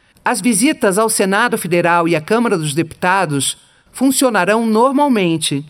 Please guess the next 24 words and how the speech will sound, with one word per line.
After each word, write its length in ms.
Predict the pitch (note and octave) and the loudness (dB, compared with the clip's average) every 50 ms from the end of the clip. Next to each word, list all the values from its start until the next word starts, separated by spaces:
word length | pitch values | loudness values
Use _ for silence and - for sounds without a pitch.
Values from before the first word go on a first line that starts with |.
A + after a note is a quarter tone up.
| _ _ _ _ _ _ _ _ | _ _ _ _ _ _ _ _
Todos 440 | - - G3 A3 A#3 C4+ D#4+ B3+ G#3 | 0 2 2 2 2 2 0 -2 -2
os 180 | G#3 F3 D#3 C#3+ | -2 -4 -2 -2
dias, 400 | D3+ F3+ F#3 F#3+ G3 G3 F3+ F3+ | -2 0 0 2 0 0 0 0
inclusive 540 | G3 F#3+ F#3 F#3+ F#3+ F3 E3+ A3+ G3 G#3+ | -4 -4 -4 -4 -4 -2 -2 -4 -4 -4
sábados, 640 | - - - A#3+ A#3 A#3+ B3 B3 B3 F#3 A#3+ A3+ G3 | -4 -2 0 0 0 0 0 0 -2 -2 -2 -4 -2
domingos 560 | E3+ G3 F#3+ F#3+ G3+ A3 B3 B3+ A3+ A#3 - | -2 -2 -2 0 0 0 0 0 0 -2 -4
e 60 | G#3 G3+ | -4 -4
feriados, 840 | - G3 F#3 E3 D#3+ D#3+ D3 D3 D3 D3+ D#3+ D#3+ G#3 A3 - - - - - - - - _ | -2 -2 0 2 2 2 2 2 0 0 0 -2 -2 -4 -4 -6 -8 -14 -20 -20 -20 -20 _
é 140 | - - G#3 | -4 -4 0
possível 520 | - A#3+ A#3+ - - - D4 D4 A3+ C4+ | 0 0 -2 0 0 2 2 2 2 2
visitar 560 | B3+ F#3 - - A3+ A3 - G3+ F3 E3+ E3 D#3+ | 0 0 -2 -2 -4 -2 0 0 0 0 2 0
as 140 | D#3+ D#3 | 0 -2
principais 840 | - - G3 B3+ E4 D4+ - - - - - A3+ B3+ C4+ C4+ A3 F#3+ | -2 -2 0 0 0 2 0 -2 -4 -2 -2 0 0 0 0 -2 -2
dependências 880 | F#3 G#3+ G#3+ G3 F#3 F3 E3+ F3+ F#3 F#3 F#3 F3 - - D3 C3+ - - - - _ _ | -2 -2 0 0 0 0 0 2 2 0 0 -2 0 -2 -2 -2 -4 -8 -12 -20 _ _
das 200 | - F3 F3+ D#3 | -2 -2 0 0
duas 260 | D3+ A3+ C4 C#4+ - | 0 0 0 0 0
casas 460 | - - A3+ A3 A3+ A#3 A3+ A3 F#3+ E3 | -2 -2 -2 0 0 0 -2 -4 -2 0
legislativas 880 | F3+ F3 F3 D#3+ D#3 D#3 E3+ E3 D#3+ D#3 - G#3 A3 A3 E3+ F3 - | 0 0 0 -2 -2 -2 -2 -2 -2 -4 -2 -2 -2 0 -2 -4 -4
que 100 | - F3 | -4 -8
compõem 540 | E3 - F3+ E3+ D#3+ D#3 F#3+ G3+ G#3 G3 F#3 | -6 -4 -4 -4 -2 -2 -2 -2 0 0 -2
o 40 | F3 | -2
Congresso 540 | - E3 E3 D#3+ F3 F3 E3 D#3+ D#3+ - D#3 | -2 -4 -2 0 0 0 0 0 -2 -4 -4
Nacional, 760 | D#3 D3+ D3+ - D#3+ D3+ D3+ D3+ D3+ D#3+ F3+ G3 G3 - - _ _ _ _ _ _ | -4 -4 -2 -2 -2 0 2 2 2 2 2 0 -2 -8 -18 _ _ _ _ _ _
sempre 840 | - - - B3+ D4 D4+ D4 C4 - - F3 D#3+ D#3+ D#3 D#3 - - | -4 -2 0 2 2 2 2 0 0 0 0 0 0 -2 -4 -8 -18